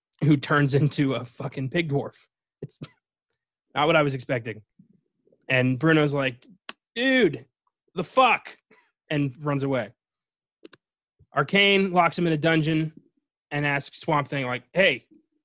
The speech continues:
what happened? Why am, why did he not turn into a giant Swamp Thing?" And Swamp Thing somehow knows this and is like, "Well, the formula re-, reflects what's inside.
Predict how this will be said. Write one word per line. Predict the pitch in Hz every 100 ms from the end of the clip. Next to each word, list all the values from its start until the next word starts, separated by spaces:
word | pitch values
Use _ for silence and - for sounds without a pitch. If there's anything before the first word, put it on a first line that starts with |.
| _ _ _
what | - 143 165
happened? | 165 151 117 101 _
Why | - 135
am, | 143 139
why | 143
did | 147 147
he | 160
not | 147
turn | 139 143
into | 139 131
a | 127
giant | 127 120 110
Swamp | 139 117
Thing?" | 120 107 107 _ _ _ _ _ _ -
And |
Swamp | 127 202 254
Thing | 175 147 160 170 - _
somehow | - 190 190 180 151 147 - _ _
knows | 151 175 190 135
this | 135 147
and | 139
is | 120
like, | 120 127
"Well, | 135 127 208
the | 170
formula | 127 156 160 156 147 139 143 - _ _ _ _ _ _ _
re-, | 139 139 147 139
reflects | 143 - 151 156 -
what's | 151 139 160
inside. | 170 156 156 123 104 101